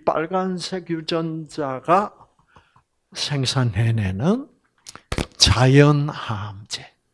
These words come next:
크. 지금 우리 인간 의사들이 이 자연 항암제하고 똑같은 항암제를 만들어 보려고 그렇게 애를 쓰지만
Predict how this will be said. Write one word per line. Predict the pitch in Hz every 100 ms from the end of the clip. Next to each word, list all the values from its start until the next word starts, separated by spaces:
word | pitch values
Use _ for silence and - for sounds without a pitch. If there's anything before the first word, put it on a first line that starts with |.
| _ _ - 226 - - 330 - _ _ _
크. | - - - - - - - - - - - _ _ _ _ _ _ _ _ _ _ _ _
지금 | - 160 226 170 143
우리 | 156 185
인간 | 160 160 165 190 175
의사들이 | 165 185 165 143 117 104 - 202 117 _ - - - _
이 | 196
자연 | - - 190 220 262 269
항암제하고 | 240 208 208 208 196 190 180 180
똑같은 | - 190 - 190 - 226 180
항암제를 | 208 208 214 214 214 208
만들어 | 196 208 214 214 196
보려고 | 202 196 208 214 _
그렇게 | - - 330 339 - 302 196
애를 | 208 226
쓰지만 | - 247 185 202 135 131 202 196